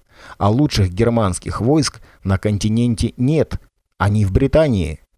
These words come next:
и вернуть их оттуда невозможно. А третий путь был гибельным. В июне сорокового года Южный фронт Жукова захватил Бессарабию,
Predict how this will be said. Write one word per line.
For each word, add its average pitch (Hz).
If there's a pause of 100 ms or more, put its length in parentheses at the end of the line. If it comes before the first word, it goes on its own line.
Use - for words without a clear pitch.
(140)
и 107
вернуть 95
их -
оттуда 98 (180)
невозможно. 101 (400)
А -
третий 185
путь 147
был 110
гибельным. 95 (340)
В 85
июне 135
сорокового 110
года 127
Южный 135
фронт 117
Жукова 95
захватил 113
Бессарабию, 107